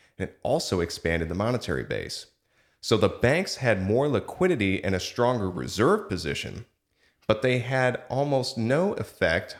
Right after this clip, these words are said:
on business borrowing because non-banks were still balance sheet insolvent and weren't willing to borrow.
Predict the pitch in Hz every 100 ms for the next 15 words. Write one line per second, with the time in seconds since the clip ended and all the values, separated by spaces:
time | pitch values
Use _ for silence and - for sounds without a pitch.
0 | - 95 90 110 107 95 - - 104 160
1 | 135 95 92 98 - 92 85 87 90 127
2 | 233 202 71 67 57 - - _ _ _
3 | 104 98 - - 113 92 95 101 110 -
4 | 107 98 85 85 120 139 104 92 - 98
5 | 98 92 95 95 - 92 92 92 95 170
6 | - -